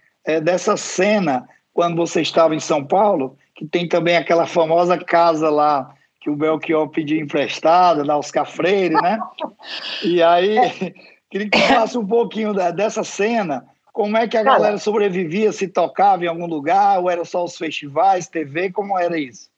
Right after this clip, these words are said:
Speaker 2: Cara, é o seguinte: quando o Roger foi para o Sul com o Ednardo,
Speaker 1: Sim.
Speaker 2: escolheram São Paulo. E na frente da casa do Roger, onde todos nós nos hospedávamos, tinha uma casa em construção.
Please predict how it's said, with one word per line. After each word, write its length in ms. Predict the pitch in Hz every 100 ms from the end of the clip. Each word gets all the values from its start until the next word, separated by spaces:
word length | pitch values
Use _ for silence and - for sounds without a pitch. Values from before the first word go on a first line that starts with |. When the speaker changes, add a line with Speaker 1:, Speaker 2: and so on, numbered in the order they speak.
| _ _ _ _ -
Speaker 2:
Cara, 240 | 185 165
é 100 | 170
o 60 | 170
seguinte: 480 | 185 175 147 117
quando 300 | - 233 247
o 40 | 202
Roger 680 | 139 135 185 185 135 110 107
foi 440 | - 175 156 - - _ _ _ _ _ -
para 200 | 156 -
o 40 |
Sul 520 | - - 170 123 110 _ _ -
com 100 | 151
o 80 |
Ednardo, 480 | 131 110 120 156 151
Speaker 1:
Sim. 60 | 151
Speaker 2:
escolheram 440 | - 151 147 147
São 220 | 143 160 147
Paulo. 340 | - - - _ _ _ _ _ _ -
E 160 | 311
na 180 | 320 285
frente 440 | 226 - 359 - 262
da 180 | 214
casa 320 | 160 147 143 143
do 100 | 127
Roger, 360 | 165 170 131
onde 180 | 120 -
todos 340 | - 214 175 147
nós 340 | 120 120 117
nos 240 | 117 131 110
hospedávamos, 840 | 117 - 131 117 170 147 107 - -
tinha 160 | 175
uma 200 | 170 160
casa 280 | - 160 156
em 60 | 151
construção. 800 | - 170 - 170 - - -